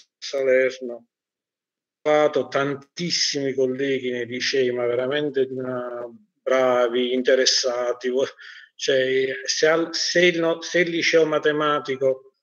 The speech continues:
sta avendo un discreto successo a livello nazionale, lo si deve innanzitutto ai colleghi che lavorano nella scuola. Noi all'università sì,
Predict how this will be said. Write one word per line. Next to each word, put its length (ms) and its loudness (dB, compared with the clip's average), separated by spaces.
sta 260 -2
avendo 320 0
un 60 -2
discreto 460 -2
successo 580 -2
a 240 -2
livello 340 4
nazionale, 640 0
lo 120 -2
si 160 -10
deve 360 0
innanzitutto 640 -4
ai 100 0
colleghi 400 0
che 80 2
lavorano 480 0
nella 240 -4
scuola. 380 -6
Noi 160 0
all'università 840 2
sì, 280 -2